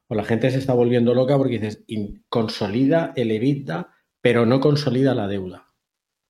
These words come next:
Consolida el ebitda". Pero si tú te vas a la cuenta de resultados consolidada al final del todo, el beneficio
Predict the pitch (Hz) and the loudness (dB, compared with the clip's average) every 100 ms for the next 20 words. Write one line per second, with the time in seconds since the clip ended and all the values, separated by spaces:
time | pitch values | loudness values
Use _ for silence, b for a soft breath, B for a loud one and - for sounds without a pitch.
0 | _ - 101 110 104 139 160 127 120 113 | _ -4 -4 -2 0 2 2 2 -2 -4
1 | 98 - _ _ _ 117 104 107 104 113 | -12 -16 _ _ _ -2 -2 -2 -2 0
2 | 151 151 147 147 135 139 131 - 120 123 | 2 2 2 4 2 2 0 -4 -6 0
3 | 117 113 110 - _ - 110 107 107 110 | 2 2 -2 -10 _ -6 -6 -4 -2 -2
4 | 110 - 120 110 104 - 95 107 120 120 | -2 -4 -4 -4 -4 -8 -4 -2 0 0
5 | 117 - 123 117 120 - _ _ _ _ | -2 -2 -2 -2 -6 -12 _ _ _ _
6 | _ _ _ _ 135 113 107 101 98 - | _ _ _ _ 0 0 0 -2 -2 -2
7 | 143 156 135 104 - | 0 0 -2 -8 -10